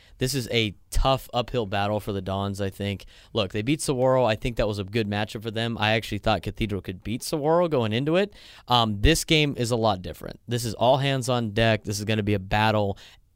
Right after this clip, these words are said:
Uh, the ball has to bounce their way. They have to be almost perfect on both sides of the ball. They can't turn it over.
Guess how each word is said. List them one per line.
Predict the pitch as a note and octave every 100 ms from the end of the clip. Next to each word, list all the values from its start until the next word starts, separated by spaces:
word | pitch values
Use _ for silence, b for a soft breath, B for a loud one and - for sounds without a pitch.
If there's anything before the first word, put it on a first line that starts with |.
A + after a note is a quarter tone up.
| -
Uh, | A2 G#2
the | G2
ball | F#2+ A2+ A#2+
has | B2+ A#2+
to | A2
bounce | A2+ A2+ -
their | A2+
way. | G#2+ G#2+ G#2+ G#2 - b -
They | G#2+
have | A2+ A2
to | G#2
be | G#2+ G#2
almost | G#2 F#2+ -
perfect | - A2+ A#2 G#2+ G#2
on | G2
both | G#2+ G2+
sides | A2 G#2
of | G2+
the | G2+
ball. | G#2 G2+
They | G2
can't | G2+ G#2+ G#2
turn | - A#2+
it | A2 G#2
over. | G#2 G2+ G2+